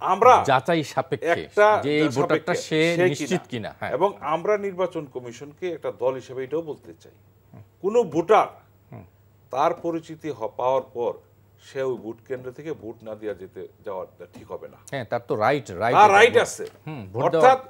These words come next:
Speaker 1: কমিশন বা মেশিন তাদের ভুলের কারণে একজন ভোটার ফেরত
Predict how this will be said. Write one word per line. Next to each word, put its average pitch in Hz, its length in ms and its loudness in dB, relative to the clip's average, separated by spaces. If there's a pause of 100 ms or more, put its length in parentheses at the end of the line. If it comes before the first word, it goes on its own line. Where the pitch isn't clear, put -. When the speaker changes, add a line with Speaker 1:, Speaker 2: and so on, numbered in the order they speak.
(320)
Speaker 1:
কমিশন 220 560 0
বা 180 140 -2
মেশিন 160 560 -10
তাদের 156 320 -6
ভুলের 131 320 -10
কারণে 160 340 -6
একজন 123 280 -14
ভোটার 135 280 -10
ফেরত 139 260 -6